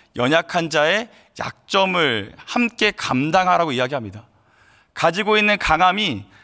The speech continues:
약한 사람들을 제어하거나 통제하거나 주도하는 것으로 쓰여서는 안 되고, 그 강함이 약한 사람들의 약함을 감당하고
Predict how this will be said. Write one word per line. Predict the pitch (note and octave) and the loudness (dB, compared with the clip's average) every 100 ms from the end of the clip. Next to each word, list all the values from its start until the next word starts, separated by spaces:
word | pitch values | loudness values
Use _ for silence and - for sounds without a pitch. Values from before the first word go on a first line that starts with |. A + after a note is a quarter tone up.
| _ | _
약한 | - - G#3+ | -4 0 0
사람들을 | G#3 G#3+ G3+ F#3 F#3+ F#3+ | 2 0 0 -2 0 -2
제어하거나 | - C#3+ F3 G#3 G3+ F3+ D3+ F#3+ - - _ _ | -2 2 4 4 2 0 0 -2 -8 -20 _ _
통제하거나 | - B3 A#3+ A#3 G#3+ D#3 F3 B2 - _ _ | -4 -2 2 2 2 0 0 -2 -6 _ _
주도하는 | - G3 G3+ A#3 A3+ A3 | -10 -6 2 4 4 2
것으로 | G#3+ G3+ | 0 0
쓰여서는 | G#3 G3+ G#3 F3 | 2 0 2 2
안 | A#2+ | 0
되고, | C3 F#3+ A#2+ - - - - | -2 -4 -4 -8 -20 -20 -4
그 | A#3 G#3+ - | -2 -2 -2
강함이 | - E3+ G3 G3+ G3+ A2 - | 0 4 2 2 -2 -6 -4
약한 | - - G#3 G3 | -4 -2 -2 0
사람들의 | G3+ F#3+ F#3 F3+ D#3+ | 0 0 0 -2 0
약함을 | C#3 - G3+ F3+ G#3+ C4+ - _ _ - | 0 0 0 0 0 -4 -12 _ _ -8
감당하고 | - D#3 F#3+ G#3 G3+ F#3+ F#3 G#3+ B3 | -2 -2 0 2 4 2 0 -4 -6